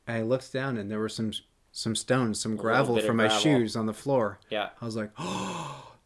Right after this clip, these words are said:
Speaker 1: that's what that is." And sure enough, I mean, I actually just did it the other day in the shop here over by my chair. I just stepped on a piece of gravel, and it made that same
Speaker 2: Mm-hmm.
Speaker 1: squiggle indentation.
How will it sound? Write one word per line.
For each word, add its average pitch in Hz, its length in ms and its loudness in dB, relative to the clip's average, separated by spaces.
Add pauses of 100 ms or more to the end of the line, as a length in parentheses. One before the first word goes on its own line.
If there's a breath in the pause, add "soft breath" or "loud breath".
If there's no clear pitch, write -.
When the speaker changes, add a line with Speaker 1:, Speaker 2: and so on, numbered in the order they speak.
(260)
Speaker 1:
that's 107 360 -2
what 143 180 4
that 180 220 2
is." 240 580 2 (180)
And 113 100 -4
sure 127 240 0
enough, 135 340 -4
I - 40 -14
mean, 104 280 -8
I 123 160 2
actually 131 260 2
just 131 180 -4
did 139 120 2
it 131 100 -2
the 127 100 0
other 123 120 4
day 123 180 2
in 113 60 0
the 113 60 0
shop 123 360 -4
here 101 220 -6
over 107 320 -6 (440)
by 110 100 0
my 104 140 0
chair. 104 420 -2 (340 loud breath)
I 110 120 -8
just 110 180 -6
stepped 117 300 0
on 107 160 -4
a 110 80 -12
piece - 240 -8
of 110 80 -8
gravel, 107 380 -4
and 101 60 -10
it 107 80 -10
made 104 140 -8
that 101 180 -10
same 117 680 -6 (180)
Speaker 2:
Mm-hmm. 117 300 -6
Speaker 1:
squiggle 120 1000 2 (240)
indentation. 113 840 -4